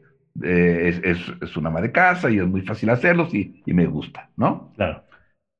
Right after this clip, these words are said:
Speaker 1: Bron-, mi bronca es cuando, si ella empezara, pues, no sé si lo, lo vaya a hacer o no, pero si ella de repente empieza a emitir juicios sobre política, por ejemplo,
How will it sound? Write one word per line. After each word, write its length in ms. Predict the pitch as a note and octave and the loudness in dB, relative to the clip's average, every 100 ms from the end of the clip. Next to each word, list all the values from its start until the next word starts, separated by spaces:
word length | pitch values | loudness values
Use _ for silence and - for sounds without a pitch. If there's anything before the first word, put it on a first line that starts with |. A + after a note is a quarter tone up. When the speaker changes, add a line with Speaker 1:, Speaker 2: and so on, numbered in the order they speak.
| _ _ _ _ _ _ _ _ - | _ _ _ _ _ _ _ _ -8
Speaker 1:
Bron-, 460 | - B2+ D#3+ F#3 B2 | 2 4 4 4 4
mi 120 | B2 | 6
bronca 500 | F#3 C4 - D#3 D3+ | 6 4 4 2 4
es 200 | B2+ C3+ | 2 2
cuando, 640 | C#3 D3+ D3 D3 D3 D3 - _ | 2 2 4 6 4 0 -14 _
si 260 | - B2+ | 2 4
ella 320 | E3 F#3 G3 - | 6 4 2 4
empezara, 800 | A#2+ G#2+ G#2+ - A#2+ G#2+ A#2+ - - - _ | 0 0 -2 2 2 2 -4 -8 -14 -14 _
pues, 140 | - - - | -18 -16 -14
no 140 | D#2 | -10
sé 120 | E2 | -10
si 100 | - | -6
lo, 240 | E2 D2+ D#2+ | -2 -2 0
lo 180 | F2 D2+ | 0 2
vaya 180 | E2 | 0
a 20 | D#2+ | 2
hacer 120 | F#2 | 2
o 60 | |
no, 120 | C#3+ G#3+ | 4 2
pero 180 | F2 | 0
si 140 | - A#2+ | 0 2
ella 120 | D#3+ | 2
de 60 | B2 | 2
repente 280 | B2 A#2+ | -2 0
empieza 640 | A#2+ G#2 G#2+ G2+ - F2 F2 _ - _ - | -2 0 2 2 0 -8 -8 _ -20 _ 0
a 500 | A2 A2 A2 - - _ - | 4 4 2 -2 -18 _ -2
emitir 420 | G2+ F#2+ A2+ A2+ | 0 2 2 0
juicios 440 | - A#2+ A2 A2+ G2+ | 2 2 2 0 0
sobre 260 | G#2 G2 | 0 0
política, 920 | F#2 F#2+ F#2+ A2 B2 B2 F#2+ F2+ F#2+ - _ | 0 2 4 4 2 0 -4 -4 -10 -14 _
por 100 | - | -12
ejemplo, 600 | - F2+ F2 F2 C#3 | -4 -4 0 -2 -2